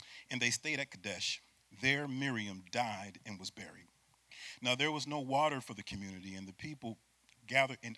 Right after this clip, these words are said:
opposition to Moses and Aaron. They quarreled with Moses and said, "If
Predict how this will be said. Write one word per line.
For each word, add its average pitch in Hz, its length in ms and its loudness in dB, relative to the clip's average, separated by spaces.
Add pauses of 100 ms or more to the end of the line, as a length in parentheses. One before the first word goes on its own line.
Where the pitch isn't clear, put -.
opposition 110 540 -2
to 107 100 -8
Moses 95 380 -6
and 98 160 -12
Aaron. 143 300 4 (260)
They 101 60 -4
quarreled 165 400 0
with 139 80 -6
Moses 117 500 -4
and 107 100 -4
said, 95 300 -4 (800)
"If 113 100 -8